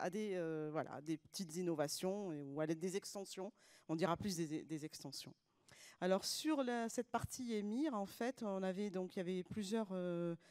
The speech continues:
collaborateurs, partenaires, euh, voilà, des géographes, des, des économistes, des sociologues. Et bon.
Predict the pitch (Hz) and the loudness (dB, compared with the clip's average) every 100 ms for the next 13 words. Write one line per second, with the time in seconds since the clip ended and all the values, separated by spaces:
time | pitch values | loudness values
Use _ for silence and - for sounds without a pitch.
0 | - - 180 170 170 165 - 202 214 269 | -2 6 6 8 4 2 0 2 2 0
1 | - 180 - 170 156 190 - - - - | -4 -8 -6 -4 0 0 -2 -10 -20 -12
2 | 147 151 147 135 156 170 165 160 143 143 | -6 -4 -2 0 0 0 2 0 0 -2
3 | 165 - 147 147 147 139 139 151 160 151 | -2 -4 -4 -4 -4 -4 -4 2 6 6
4 | 143 147 165 175 - 147 143 - 135 - | 6 6 4 2 -2 -2 -2 -6 -8 -8
5 | 107 135 165 185 131 - - - - _ | -4 0 0 0 -6 -10 -20 -20 -20 _
6 | - 170 175 151 | 0 4 4 2